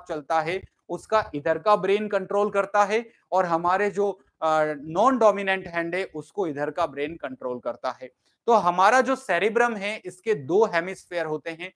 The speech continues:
लेफ्ट हेमिस्फीयर और राइट हेमिस्फीयर। मेरे बच्चों जो राइट हेमिस्फीयर है वो लेफ्ट साइड को नर्व सप्लाई देता है और जो लेफ्ट हेमिस्फीयर है वो राइट साइड को नर्व सप्लाई देता है। तो हमारे ब्रेन के अपोजिट साइड के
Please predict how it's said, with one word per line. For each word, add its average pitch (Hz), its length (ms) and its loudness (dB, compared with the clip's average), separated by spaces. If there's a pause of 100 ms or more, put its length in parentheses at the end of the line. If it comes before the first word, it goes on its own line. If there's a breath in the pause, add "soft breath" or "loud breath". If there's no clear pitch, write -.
(260)
लेफ्ट 180 360 4
हेमिस्फीयर 202 680 -2 (200 soft breath)
और 165 140 0
राइट 165 260 2
हेमिस्फीयर। 131 640 -8 (320)
मेरे 214 200 6
बच्चों 247 300 2
जो 233 140 2
राइट 202 300 4
हेमिस्फीयर 208 560 0
है 214 80 0
वो 196 160 -2
लेफ्ट 170 280 0
साइड 185 320 0
को 208 300 2 (220)
नर्व 175 240 0
सप्लाई 202 380 0
देता 202 300 0
है 208 240 -6 (240 soft breath)
और 156 140 -2
जो 165 140 -4
लेफ्ट 180 360 -2
हेमिस्फीयर 160 640 -4
है 170 220 -6 (240)
वो 156 80 -4
राइट 156 300 0
साइड 156 260 -2
को 175 120 -8
नर्व 135 240 -2
सप्लाई 139 440 -8
देता 131 260 -4
है। 165 180 -4 (320 soft breath)
तो 254 180 6
हमारे 190 540 6
ब्रेन 208 540 0
के 247 180 -4 (160)
अपोजिट 233 560 0
साइड 185 520 -2
के 226 160 2